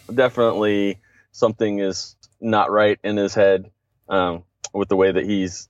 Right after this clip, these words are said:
um, gone and decided to go. And, and, and I genuinely, I do think, like, that he, he likes her, that he, that he generally, you know, in some ways liked her,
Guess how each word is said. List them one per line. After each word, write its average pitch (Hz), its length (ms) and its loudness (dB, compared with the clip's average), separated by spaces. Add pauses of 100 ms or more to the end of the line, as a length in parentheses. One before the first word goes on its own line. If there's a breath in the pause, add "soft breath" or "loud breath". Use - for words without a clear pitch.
(120)
um, 82 380 0 (420)
gone 95 380 2
and 90 120 -2
decided 95 460 0
to 85 60 -10
go. 90 420 2
And, 82 300 -4
and, 104 180 2
and 123 120 4
I 139 120 2
genuinely, 139 920 2 (340 soft breath)
I 139 180 2
do 123 340 -4
think, 131 460 -6 (680)
like, 104 380 2
that 107 260 4
he, 113 380 -6 (100)
he 123 280 -2
likes - 720 -2 (100)
her, 95 220 0 (400)
that 98 220 0
he, 113 140 -2
that 104 420 0
he 120 120 2
generally, 123 760 2
you 120 80 2
know, 113 300 2
in 113 260 0
some 120 160 0
ways 127 160 2
liked 113 260 0
her, 73 220 -4